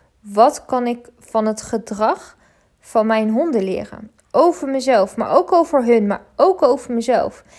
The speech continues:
En ik heb me dat heel erg eigen gemaakt. En dat is iets wat instantly gebeurt in het moment. Het is iets wat ik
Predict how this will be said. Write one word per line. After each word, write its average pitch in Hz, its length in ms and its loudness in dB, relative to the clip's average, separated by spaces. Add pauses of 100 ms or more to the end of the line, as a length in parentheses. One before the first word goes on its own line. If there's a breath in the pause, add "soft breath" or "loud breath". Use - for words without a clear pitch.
(340 soft breath)
En 247 180 2
ik 262 140 0
heb 277 200 2
me 269 80 -2
dat 226 240 0
heel 233 200 0
erg 214 240 -4
eigen - 380 -8
gemaakt. 254 640 -8
En - 160 -6
dat 220 180 -4
is 247 180 -6
iets 226 180 -10
wat 208 360 0 (880 soft breath)
instantly 247 760 0
gebeurt 220 520 -2
in 262 100 -2
het 240 160 -6
moment. 214 460 -4
Het - 120 -14
is 240 200 -6
iets - 160 -12
wat 220 160 -2
ik 220 240 -6